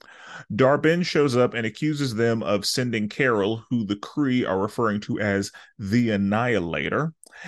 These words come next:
And because of that, peace is no longer on the table, and she opens up a jump point to steal the planet's atmosphere from their, or for her home world of Hala. Uh, this makes the planet unlivable for the Skrulls, so they are forced to evacuate.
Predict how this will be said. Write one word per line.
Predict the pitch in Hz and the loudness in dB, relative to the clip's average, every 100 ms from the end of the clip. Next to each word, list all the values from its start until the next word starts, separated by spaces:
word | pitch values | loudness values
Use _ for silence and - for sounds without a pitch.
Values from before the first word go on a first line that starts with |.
| 135 - | -6 0
And | 143 143 143 139 | 4 4 2 0
because | 139 196 214 | 0 2 2
of | 170 | 2
that, | 143 139 139 | 4 4 2
peace | - 180 180 - - | -4 -2 -2 -2 0
is | 117 110 107 - - | 0 0 -2 -8 -14
no | - 95 110 | -10 -2 0
longer | 135 127 120 110 | 2 0 -2 -4
on | 104 | -2
the | 101 | -4
table, | 101 92 92 90 104 - - - | -4 -2 0 -2 -4 -14 -14 -2
and | 107 101 95 101 101 - _ _ _ _ | 2 2 0 -2 -4 -12 _ _ _ _
she | - 143 | -4 4
opens | 135 117 120 | 4 4 0
up | 113 | -2
a | 101 | -2
jump | 113 117 98 | 0 0 -2
point | 117 104 - | -4 -4 -6
to | - 104 | -8 -6
steal | - 127 120 | -2 2 2
the | 107 | 0
planet's | - 107 98 104 | -2 -2 -2 -2
atmosphere | - 104 76 - - 101 87 101 - - - _ _ | 0 0 -2 -8 -6 -4 -2 -4 -6 -14 -20 _ _
from | - - 151 151 147 135 110 | -18 -4 2 4 2 -2 -2
their, | 143 170 175 170 | 0 2 2 0
or | - 120 - | 0 0 0
for | - 175 | 0 0
her | - 185 175 | 2 2 2
home | 156 147 110 | 2 -2 -2
world | 104 101 - | -4 -4 -4
of | 98 | -8
Hala. | - - 82 50 - - _ _ - - - - - | -8 -6 -6 -4 -6 -10 _ _ -20 -20 -20 -8 4
Uh, | 123 123 | 6 6
this | 107 170 - | 6 2 2
makes | 135 135 139 - - | 0 0 0 -10 -6
the | 117 | -6
planet | 107 135 127 | 0 2 2
unlivable | 82 107 147 147 147 147 | 0 2 2 2 2 2
for | 143 95 | 0 -8
the | |
Skrulls, | 104 - 131 127 120 | -8 -2 2 2 0
so | - - 120 107 104 | -2 -4 2 2 2
they | 101 | 0
are | 98 104 | -2 -2
forced | 110 104 - - - | -2 -2 -4 -12 -6
to | 107 | -2
evacuate. | 95 78 - - 50 50 | 0 -2 -6 -10 -10 -12